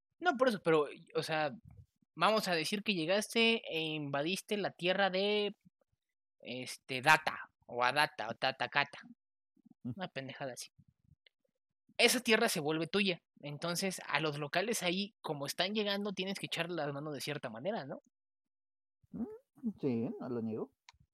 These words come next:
Speaker 1: Aunque sea pendejadas como en el, como en el Assassin's Creed de, "¿sabes qué? Necesito que me consigas tres pieles de venado, una de morsa y, y una de foca bebé, y con eso te doy un carcaj nuevo.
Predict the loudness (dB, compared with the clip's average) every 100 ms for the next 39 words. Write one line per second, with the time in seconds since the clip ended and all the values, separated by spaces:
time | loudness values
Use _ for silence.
0 | _ _ -18 -12 2 4 4 0 2 2
1 | 2 0 2 2 0 -2 -2 -2 -4 -6
2 | -6 -8 -8 -6 -6 -6 -6 -6 -4 -4
3 | -2 -4 -2 0 0 -2 -2 -2 -2 -2
4 | -2 -4 -4 -4 -2 0 0 -4 -12 -20
5 | _ _ _ _ 4 6 6 6 6 6
6 | 4 4 4 6 6 6 6 4 4 4
7 | 4 2 2 0 2 2 4 4 4 2
8 | 0 -6 -8 -6 -6 -4 -4 -2 -2 -2
9 | -2 -2 -4 -4 -2 -2 -4 -6 -6 -8
10 | -6 -6 -6 -6 -4 -4 -4 -2 -4 -2
11 | -4 -4 -8 -10 -12